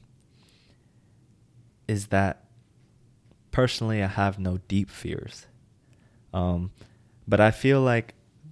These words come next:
the, the basis I'm gonna run off here could also be found in our topic about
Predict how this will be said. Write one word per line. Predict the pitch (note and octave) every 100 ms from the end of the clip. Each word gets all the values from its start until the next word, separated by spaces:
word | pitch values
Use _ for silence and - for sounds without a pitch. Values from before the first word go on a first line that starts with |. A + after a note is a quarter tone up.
| -
the, | A2 G2+ F#2+ F#2 C#2+ -
the | G2+
basis | G2 A2 G#2 G#2+ -
I'm | G2 F#2+ F#2+
gonna | G2+ G2+
run | G2 G2
off | G2 F#2 -
here | F2+ F2+ F#2 - _ _ _ _ _ _ -
could | G2+
also | G#2 - G#2+
be | G2+
found | - G2 G2 G2+
in | G2
our | F#2+ F#2
topic | F#2+ F#2+ F#2 G2+ -
about | F#2+ F#2 F2+